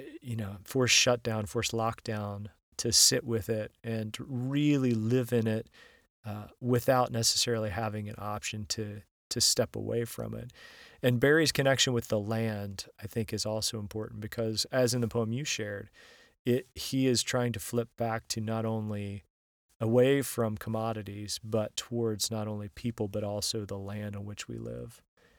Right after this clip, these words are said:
and the sacredness of creation as well. So that,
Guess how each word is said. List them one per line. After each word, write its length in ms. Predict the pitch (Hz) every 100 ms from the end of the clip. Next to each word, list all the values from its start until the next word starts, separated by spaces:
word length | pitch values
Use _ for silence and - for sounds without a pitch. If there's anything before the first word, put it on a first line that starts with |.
| _ -
and 140 | 117 113
the 60 |
sacredness 1120 | 98 - - - 117 110 113 104 107 101 -
of 100 | 101
creation 920 | - 107 101 104 107 101 - 120 120 127
as 200 | 113 -
well. 320 | - - -
So 180 | - 120 -
that, 200 | 147